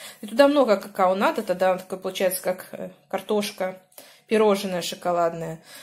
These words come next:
Вот Даша у меня <laughs> ела и ела ее, говорит: «Мама, почаще готовь, она такая вкусная». То я думаю, закуплю какао, потому что у меня польское уже закончилось.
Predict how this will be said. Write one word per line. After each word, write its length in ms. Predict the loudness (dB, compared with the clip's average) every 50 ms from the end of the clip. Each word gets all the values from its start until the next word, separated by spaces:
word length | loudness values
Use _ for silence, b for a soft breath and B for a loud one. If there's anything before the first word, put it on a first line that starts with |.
| B B
Вот 180 | -6 -6 0 6
Даша 340 | 6 6 6 6 4 2 2
у 40 |
меня 240 | 4 4 4 4 4
<laughs> 140 | 4 2 2
ела 440 | 0 2 4 6 8 8 10 10 8
и 80 | 8
ела 300 | 6 4 6 6 6 6
ее, 300 | 6 4 2 2 0 0
говорит: 180 | -2 -2 -4 -2
«Мама, 460 | 2 6 8 8 8 8 6 4 4
почаще 500 | 4 2 4 6 6 6 6 6 2 0
готовь, 380 | 2 2 4 4 6 6 6 4
она 100 | 4 2
такая 320 | -2 0 4 6 6 6
вкусная». 720 | 4 2 -2 -2 -2 -2 0 0 -2 -2 -2 -2 -4 -6 B B B B B B B B B B B 6
То 80 | 6
я 80 | 8 8
думаю, 440 | 6 4 2 4 4 4 4 2 2
закуплю 640 | 2 0 0 0 -2 -4 -2 0 0 0 0 -2 -6 -12 -8 -2
какао, 380 | -2 0 2 6 6 6 6
потому 140 | 4 2 -2
что 120 | -2 -2 -2
у 60 | 0
меня 200 | 0 0 0 0
польское 400 | 2 2 2 2 0 -2 -2 -2
уже 100 | -2 -2
закончилось. 760 | -2 -4 -2 -2 -2 -2 -2 -2 -2 -2 0 0 -2 -2